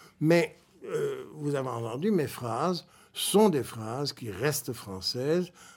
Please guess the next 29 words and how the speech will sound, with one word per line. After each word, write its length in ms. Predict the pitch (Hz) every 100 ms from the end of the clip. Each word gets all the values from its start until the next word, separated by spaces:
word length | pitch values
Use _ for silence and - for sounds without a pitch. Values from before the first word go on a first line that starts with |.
| _ -
avec, 480 | 117 110 170 175 - -
mais 280 | 131 127 - _ _ _ _ - -
pimentées 840 | - 196 170 160 139 120 147 139 160 -
de 180 | 113 113
mots 180 | 110 104
bruxellois. 600 | 85 87 - - - - - - -
C'est 120 | -
pour 160 | 98 151
ça 140 | 143
qu'il 180 | - 98
s'agit 320 | - 95 107
d'une 180 | 98 92
adaptation 600 | 87 85 - - - 135 -
et 60 | 110
pas 160 | 117
d'une 180 | 107 98
traduction 500 | 95 90 92 - 110
pure 200 | 95 98
et 100 | 95
dure. 220 | 92 95 - - - - -
Si 200 | 247 254
ça 120 | 175
avait 140 | 135
été 140 | 120 123
une 80 | 113
traduction 480 | 117 107 - 110
pure 320 | 85 - 226 147
et 100 | 110
dure, 320 | 131 208 262